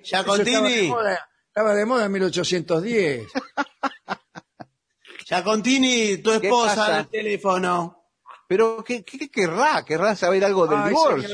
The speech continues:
Speaker 1: señor jefe, señor jefe. Te-, tengamos cuidado con el jefe porque está celoso.
Speaker 3: Sí,
Speaker 1: Me-,
Speaker 3: sí,
Speaker 1: a
Speaker 3: sí.
Speaker 1: mí me parece que el jefe me pretende a mí, como ocurre siempre, si no, no sería el jefe, ¿no?
Speaker 3: Sí, porque no
Speaker 2: Giacontini,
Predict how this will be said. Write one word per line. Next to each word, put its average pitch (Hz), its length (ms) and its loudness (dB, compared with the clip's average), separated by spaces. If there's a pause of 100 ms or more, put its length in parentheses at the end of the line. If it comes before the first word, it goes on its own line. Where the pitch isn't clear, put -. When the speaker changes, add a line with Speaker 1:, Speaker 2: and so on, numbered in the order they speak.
(160)
Speaker 1:
señor 101 40 -10
jefe, 196 400 -4
señor 190 400 -2
jefe. 185 580 -2 (300)
Te-, 151 340 -8
tengamos 175 400 -10
cuidado 180 280 -6
con 147 160 -6
el 151 80 -8
jefe 147 320 -6
porque 135 320 -12
está 202 180 -8
celoso. 127 640 -10 (640)
Speaker 3:
Sí, 143 340 0
Speaker 1:
Me-, 170 60 -4
Speaker 3:
sí, 139 260 -2
Speaker 1:
a 160 60 -8
Speaker 3:
sí. 185 60 -4
Speaker 1:
mí 254 120 -6
me 240 100 -6
parece 190 400 -2
que 180 140 -4
el 165 100 -4
jefe 202 280 -4
me 175 140 -6
pretende 151 520 -4
a 113 40 -10
mí, 123 120 -12
como 123 340 -12
ocurre 120 340 -14
siempre, 131 280 -10
si 113 140 -14
no, 156 100 -8
no 156 100 -8
sería 120 280 -10
el 110 100 -14
jefe, 107 380 -16
¿no? 90 240 -20 (340)
Speaker 3:
Sí, - 140 -6
porque 202 160 2
no - 20 0
Speaker 2:
Giacontini, 226 340 2